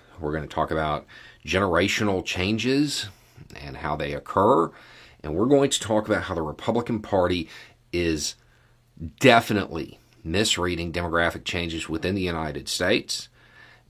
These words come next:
and they will pay for it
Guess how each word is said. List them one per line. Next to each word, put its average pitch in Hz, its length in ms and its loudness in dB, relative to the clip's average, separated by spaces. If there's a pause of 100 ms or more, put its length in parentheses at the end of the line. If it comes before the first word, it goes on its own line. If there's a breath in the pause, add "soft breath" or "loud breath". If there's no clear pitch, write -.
(260)
and 80 480 -6
they 92 140 0
will 87 220 -4
pay 78 960 -6 (460)
for - 320 -10
it - 200 -18